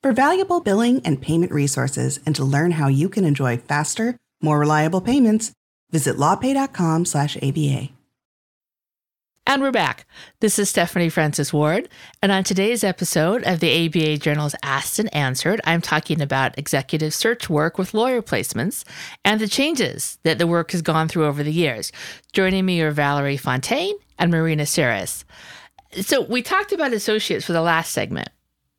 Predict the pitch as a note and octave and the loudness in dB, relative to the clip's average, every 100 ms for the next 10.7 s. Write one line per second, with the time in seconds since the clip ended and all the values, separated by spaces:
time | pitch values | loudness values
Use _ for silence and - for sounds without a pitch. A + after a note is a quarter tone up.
0 | _ _ - G#3+ G#3+ - G3 - - - | _ _ -2 0 -2 -2 -4 -4 -6 -2
1 | E4+ - C3 - - _ F3+ E3 - - | -2 -2 -6 -6 -10 _ 0 0 -2 -2
2 | G3+ E3+ D#3 D#3 C3 - F#2+ C2+ - _ | 0 2 0 0 -4 -2 -2 -2 -8 _
3 | _ - E3+ D#3+ D3+ D3 B2 B2 B2+ F2 | _ -2 2 2 2 2 0 -2 -2 -2
4 | D#2+ A1+ - - - - - - G3 G#3 | -4 -6 -8 -12 -16 -14 -14 -4 -2 0
5 | G3 - G3 G#3 D#4 A3 C3+ - - - | 0 0 0 0 0 -2 -4 -6 -8 -12
6 | _ _ _ _ _ E3+ F#3 G3 F#3+ F#3 | _ _ _ _ _ 0 0 2 2 0
7 | - - D#3 G3+ A#3 C4 E4 F4+ F4 F#4+ | -2 -2 0 0 0 0 0 -2 -2 -2
8 | G4+ A4+ B4 E4 G3 G#3 G3+ F3+ E3+ D#3+ | -2 -2 -2 -2 -4 -4 -2 0 2 2
9 | D3+ D3 D3+ D3 E3 A3 - G#3 F#3+ G#3+ | 0 0 -4 -2 0 0 0 -2 0 -2
10 | - F#3 F#3 D#3+ E3+ D3+ - | 0 -2 -2 -4 -2 -4 -6